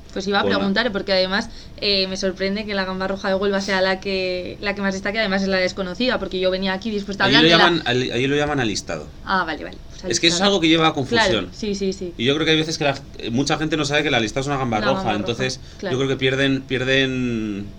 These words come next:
Speaker 2: no sé cómo decir, eh, nombre o fama las gambas rojas de allí porque las llaman de otra manera.
Speaker 1: Claro, es que yo lo que conocía era la gamba blanca. Además,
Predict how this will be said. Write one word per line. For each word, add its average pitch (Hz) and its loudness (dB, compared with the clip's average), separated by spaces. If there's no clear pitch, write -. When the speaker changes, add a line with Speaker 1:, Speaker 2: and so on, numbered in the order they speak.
Speaker 2:
no - -14
sé 110 -12
cómo 101 -6
decir, 104 -2
eh, 87 -4
nombre 110 0
o 95 -4
fama 120 -4
las 95 -4
gambas 113 -4
rojas 120 -6
de 117 -4
allí 127 -4
porque 98 -4
las 98 -2
llaman 117 -2
de 120 -2
otra 113 -4
manera. 101 -4
Speaker 1:
Claro, 233 0
es 202 -4
que 226 -2
yo 214 -2
lo 208 -4
que 208 -8
conocía 208 -4
era 208 -2
la 180 -4
gamba 190 -2
blanca. 185 -4
Además, 185 -2